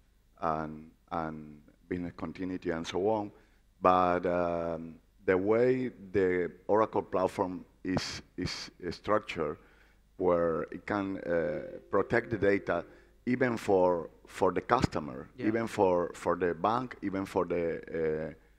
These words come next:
Speaker 1: for the provider of the technology, uh, actually made us, uh, sleep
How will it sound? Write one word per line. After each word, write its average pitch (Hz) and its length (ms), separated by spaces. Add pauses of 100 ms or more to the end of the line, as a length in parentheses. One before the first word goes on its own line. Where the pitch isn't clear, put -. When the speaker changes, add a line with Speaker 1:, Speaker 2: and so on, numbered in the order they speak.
(240)
Speaker 1:
for 87 180
the 85 120
provider 98 600
of 90 120
the 87 100
technology, 80 580 (480)
uh, 85 220 (180)
actually 107 440
made 95 320
us, 92 180
uh, 82 600 (240)
sleep 101 340